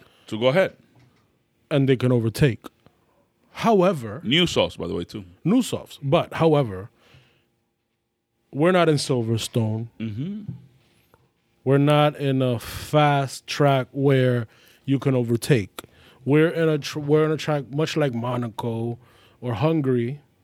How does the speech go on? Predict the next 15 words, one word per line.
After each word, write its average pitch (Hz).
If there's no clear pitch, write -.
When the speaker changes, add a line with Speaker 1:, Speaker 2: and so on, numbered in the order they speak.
Speaker 2:
It's -
narrow. 139
The 131
only 143
overtaking 147
spot 135
is 120
really 127
turn 131
one 120
after 127
the 120
straight. 131
Speaker 1:
Yep. 104
Speaker 2:
So, 139